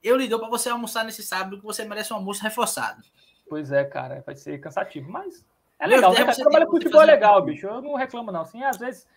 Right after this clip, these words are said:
Speaker 2: final de semana e tal, mas, assim, é, é legal, cara, é legal.
Speaker 1: Sinceramente, quando eu tô trabalhando aí numa, numa transmissão dessa ou numa cobertura dessa,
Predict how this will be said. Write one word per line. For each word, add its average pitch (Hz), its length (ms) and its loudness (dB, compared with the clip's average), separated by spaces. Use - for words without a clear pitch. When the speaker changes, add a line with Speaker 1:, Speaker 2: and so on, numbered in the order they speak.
Speaker 2:
final 202 180 -2
de 196 80 -14
semana 185 560 -4
e 143 40 -10
tal, 190 320 0
mas, 294 240 -8
assim, 165 340 -14
é, - 360 -16
é - 160 -12
legal, 120 400 -8
cara, - 180 -18
é - 40 -18
legal. - 240 -20
Speaker 1:
Sinceramente, 196 720 -6
quando 190 120 -10
eu 190 80 -8
tô 196 100 -10
trabalhando 180 400 -6
aí 165 160 -4
numa, 160 200 -10
numa 165 200 -12
transmissão 156 480 -8
dessa 143 340 -6
ou 135 180 -6
numa 135 160 -6
cobertura 139 480 -8
dessa, 123 320 -10